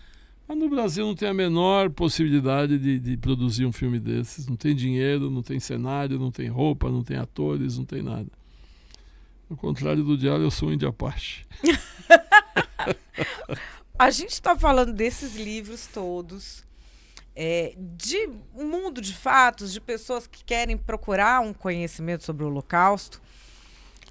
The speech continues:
Speaker 2: É, após o fim, após a guerra, a gente teve um fenômeno muito interessante.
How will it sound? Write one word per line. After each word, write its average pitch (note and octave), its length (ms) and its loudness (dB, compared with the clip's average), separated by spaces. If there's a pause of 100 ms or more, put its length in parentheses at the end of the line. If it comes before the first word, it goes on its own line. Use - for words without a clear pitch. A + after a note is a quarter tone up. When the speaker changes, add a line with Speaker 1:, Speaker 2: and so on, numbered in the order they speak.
Speaker 2:
É, E3+ 920 0 (200)
após B3 920 2 (800)
o E3 100 -6
fim, F#3+ 360 -6 (380)
após G#3+ 500 4
a E3 80 -2
guerra, F3 320 -2
a F3+ 40 -6
gente F#3 280 -8
teve F#3+ 400 -6
um F#3 460 -8
fenômeno G#3 460 -4
muito G#3 500 -4
interessante. F3+ 840 -4